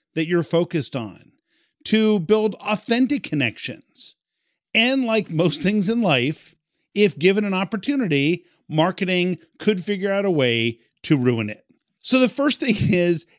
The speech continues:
examples of people just not doing research.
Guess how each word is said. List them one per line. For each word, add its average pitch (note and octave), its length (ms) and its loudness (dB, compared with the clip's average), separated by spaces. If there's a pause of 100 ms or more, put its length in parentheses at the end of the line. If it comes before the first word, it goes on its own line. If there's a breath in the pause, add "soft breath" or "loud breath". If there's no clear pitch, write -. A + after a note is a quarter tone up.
(100)
examples G3+ 720 0
of F3+ 240 -4
people G3 320 0
just F3+ 320 0 (320)
not F3 360 -4
doing F3 360 -2
research. - 800 -4